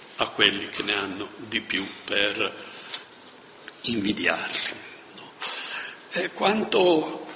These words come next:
al contenuto della sua predicazione, è da sottolineare, beh, l'inizio, l'invito alla conversione. Una conversione che all'inizio dell'Avvento, eh, ci dice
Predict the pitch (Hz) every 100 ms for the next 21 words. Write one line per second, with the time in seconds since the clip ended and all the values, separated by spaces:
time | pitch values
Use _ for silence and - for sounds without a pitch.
0 | - - 147 - 165 160 185 208 202 156
1 | 147 151 - - - 143 139 139 - -
2 | 135 120 131 131 147 123 - 135 - -
3 | - - 123 117 131 - 143 135 123 113
4 | 107 - 127 - - - - 123 120 127
5 | - - - - - - 120 120 120 -
6 | 107 107 - 117 113 110 - 156 151 -
7 | - - - - - - - - - -
8 | - - - - 214 220 160 - - 175
9 | 165 151 - - - 160 147 - - 147
10 | 156 165 - 147 139 139 131 139 170 185
11 | 160 160 151 151 - - - - - -
12 | 160 151 - - 165 202 214 - 220 190
13 | 190